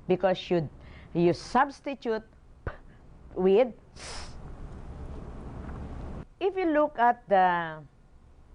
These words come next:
the slides, the highest blocks of phonological awareness is phonics. You start with listening because it's about sound.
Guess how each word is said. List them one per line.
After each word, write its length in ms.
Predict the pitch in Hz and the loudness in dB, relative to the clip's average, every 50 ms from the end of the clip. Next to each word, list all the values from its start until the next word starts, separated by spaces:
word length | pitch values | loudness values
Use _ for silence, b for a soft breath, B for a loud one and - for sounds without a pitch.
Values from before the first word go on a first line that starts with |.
| - - - - - - - - - - - - - - - - - | -20 -20 -20 -20 -20 -20 -20 -20 -20 -20 -20 -18 -18 -18 -16 -10 -2
the 120 | 151 180 | -2 -2
slides, 600 | 180 - - 262 226 180 156 151 175 180 160 - - - _ _ - - - - - - - - 156 | -2 2 4 6 6 6 6 4 2 -2 -6 -14 -20 -20 _ _ -20 -20 -20 -20 -20 -20 -20 -8 -2
the 120 | 170 165 | -2 -2
highest 640 | 160 143 160 220 277 302 311 302 302 302 - - - - _ - - - - _ _ - _ - - 127 110 | -2 -2 0 2 2 2 4 4 2 2 2 -2 -12 -20 _ -20 -20 -20 -20 _ _ -20 _ -20 -20 -8 -2
blocks 440 | 143 202 220 196 185 - - - - - - b b b b b b - | 2 4 4 4 4 2 -6 -16 -20 -20 -20 b b b b b b 2
of 220 | - 196 196 196 196 - - - - | 6 6 6 6 4 -2 -12 -2 -2
phonological 760 | 196 185 175 160 156 151 185 247 269 214 247 247 - 220 202 202 | 0 0 0 0 2 4 4 4 4 2 -2 -2 -2 -2 -2 0
awareness 600 | 185 175 165 170 165 165 165 165 156 160 - - | -2 -2 -2 -2 -2 -4 -4 -6 -8 -10 -10 -12
is 180 | - 135 - - - - | -14 -14 -14 -16 -4 0
phonics. 600 | 156 147 139 139 127 110 - - - - - - B B B B B B B B B - | 0 2 2 0 -4 -10 -12 -16 -20 -20 -20 -20 B B B B B B B B B -6
You 100 | - 143 | -4 -4
start 460 | 139 - - - - 185 190 208 202 - | -4 -4 -4 0 4 4 4 4 4 0
with 180 | 170 165 151 151 | -6 -8 -6 -4
listening 760 | 160 175 233 294 - - 392 359 330 277 254 247 254 294 381 466 480 - b b b b b | -2 -2 -2 -2 -4 -4 -4 -2 0 2 2 2 0 -2 -4 -6 -10 -14 b b b b b
because 340 | - 175 - 190 185 - - | -2 0 2 2 0 0 -2
it's 160 | 170 143 - | -8 -4 -4
about 340 | 170 139 127 220 294 339 320 | -4 0 2 2 2 0 -2
sound. 560 | - - - 269 220 208 208 208 214 220 226 | -6 -2 2 2 2 2 0 -2 -4 -8 -10